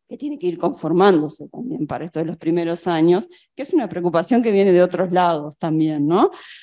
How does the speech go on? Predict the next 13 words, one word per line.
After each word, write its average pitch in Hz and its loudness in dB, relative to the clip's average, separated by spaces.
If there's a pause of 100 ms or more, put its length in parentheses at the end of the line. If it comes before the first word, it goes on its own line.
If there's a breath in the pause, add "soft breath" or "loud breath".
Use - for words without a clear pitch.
Pero 190 4
me 190 6
parece 233 0
esta 247 0
cuestión 226 2
de, 208 2
bueno, 165 4
sí, 185 -6
los 165 -4
estudiantes 330 2 (400)
les 180 -2
pasa 190 -4
esto 349 -4